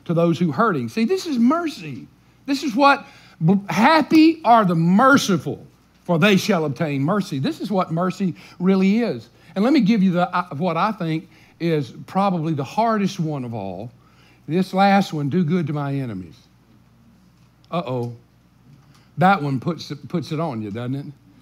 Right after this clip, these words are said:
All right, I'm merciful. I, I can be patient with the peculiar, and I can be,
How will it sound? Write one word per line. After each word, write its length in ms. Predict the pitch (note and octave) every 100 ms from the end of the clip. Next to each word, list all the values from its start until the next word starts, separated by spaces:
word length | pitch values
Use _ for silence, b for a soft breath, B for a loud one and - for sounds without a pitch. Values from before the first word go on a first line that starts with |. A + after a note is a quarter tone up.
| b b b b b
All 100 | B2+ B2+
right, 100 | F3
I'm 100 | F#3+
merciful. 500 | G#3 A#3 G3 E3 E3+
I, 260 | G3+ G3 B -
I 140 | D#3+
can 160 | F#3+ F#3
be 120 | G#3+
patient 400 | F#3+ G3+ F#3+ F#3+
with 120 | F#3
the 40 | E3+
peculiar, 600 | F3 - G3 F#3+ F#3 F3
and 120 | E3
I 140 | D#3
can 240 | D#3+ F3 E3+
be, 300 | F3+ F3+